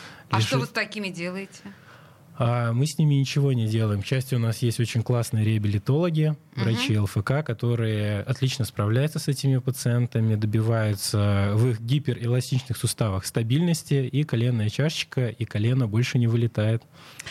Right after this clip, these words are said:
Speaker 1: Мы с вами, то есть вы несколько раз уже произнесли слово "операция". Мы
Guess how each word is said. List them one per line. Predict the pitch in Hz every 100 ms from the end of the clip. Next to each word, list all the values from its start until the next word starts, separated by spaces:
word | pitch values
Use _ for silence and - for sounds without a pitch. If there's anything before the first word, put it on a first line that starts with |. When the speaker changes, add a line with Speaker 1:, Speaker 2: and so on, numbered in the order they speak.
| - -
Speaker 1:
Мы | 190 240 311 -
с | -
вами, | 233 254 240 208
то | 240
есть | 214
вы | 196 247 220
несколько | 180 233 220 190 226
раз | 302 285
уже | 185 226
произнесли | 220 190 190 190 190 254
слово | 202 202
"операция". | 202 202 190 143 - 110 - -
Мы | 180 254 294